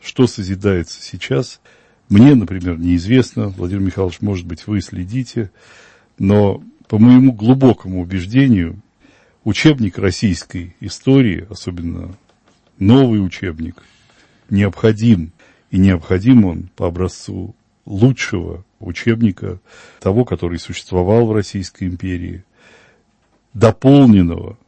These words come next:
и уже, так сказать, углублённого. У нас есть историки, есть специалисты, и есть основания расширить вот эти вот вещи на основании того, что мы знаем сегодня, потому что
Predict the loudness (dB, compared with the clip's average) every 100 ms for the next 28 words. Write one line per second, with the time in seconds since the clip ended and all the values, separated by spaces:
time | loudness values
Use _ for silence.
0 | _ -10 -6 -6 -8 -10 -10 -6 -2 -2
1 | -4 -8 -10 -10 -4 -2 0 4 6 4
2 | 2 -4 -10 -4 -2 -2 -2 0 0 -4
3 | -12 -8 -6 -8 -8 -4 -4 -6 -12 -8
4 | -6 -6 -8 -12 -20 -20 _ _ -20 -20
5 | _ _ -6 0 2 2 -4 -4 -4 2
6 | 2 4 2 2 -4 -8 -10 -6 -4 -4
7 | 0 2 2 -4 -12 _ _ _ -14 -10
8 | -8 -10 -12 -10 -4 -4 -4 -10 -14 -20
9 | _ _ -10 -8 -8 -8 -8 -10 -10 -12
10 | -12 -12 -10 -10 -12 -12 -14 -10 -8 -8
11 | -12 -16 _ _ -20 _ _ _ -6 2
12 | 4 4 4 2